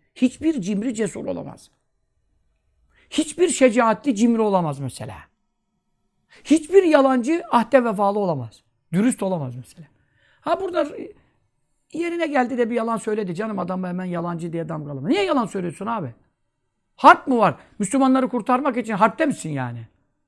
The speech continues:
Ama şimdiki Müslümanlar fetvayı da uydurmuş. "Harpte değiliz ama Darül Harp'teyiz." diyor. Faizi de serbest etmişler. Böyle İslami cemaatler var. Amuduyla yiyor faizi.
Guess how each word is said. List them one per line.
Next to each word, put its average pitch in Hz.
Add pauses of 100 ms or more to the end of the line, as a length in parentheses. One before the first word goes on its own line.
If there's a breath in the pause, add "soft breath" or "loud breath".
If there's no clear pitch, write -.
(580)
Ama 294 (380)
şimdiki -
Müslümanlar - (260)
fetvayı 220
da 226
uydurmuş. 151 (800)
"Harpte 180
değiliz 220
ama 262
Darül 220
Harp'teyiz." 139
diyor. 226 (380 soft breath)
Faizi 349
de 370
serbest 320
etmişler. 330 (720)
Böyle 160
İslami 190
cemaatler 247
var. 156
Amuduyla 302
yiyor 294
faizi. 123